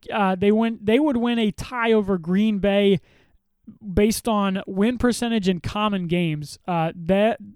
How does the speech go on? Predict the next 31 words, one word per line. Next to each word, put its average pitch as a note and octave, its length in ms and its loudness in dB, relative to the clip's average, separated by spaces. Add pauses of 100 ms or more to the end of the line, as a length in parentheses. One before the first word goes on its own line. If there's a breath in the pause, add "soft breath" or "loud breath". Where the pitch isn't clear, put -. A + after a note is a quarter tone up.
(280)
Seattle, A3 560 -2
Green A3 300 -4
Bay, G#3 180 0
and F#3+ 120 -2
New F3+ 80 0
Orleans F3+ 440 -2
are E3+ 160 -4
all G#3 460 2
eleven F#3 520 -4
and D#3 220 -10
three. F3+ 520 -2 (320 soft breath)
They've G3 180 -4
all A#3 220 2
clinched A3 640 -4 (140)
a G3 260 0
spot G3 340 -4
in F3+ 60 -8
the E3 80 -6
playoffs. E3+ 640 -4 (360 soft breath)
San A3 320 -4
Francisco A3+ 580 -2
has F#3+ 160 -2
locked G3+ 340 -4
one G3+ 220 -4
up F#3+ 220 -4
there G3+ 180 0
in G3+ 120 -2
the F3 60 -2
five F#3+ 440 -4
seed. F#3+ 400 -4 (240 soft breath)
Minnesota G3 800 2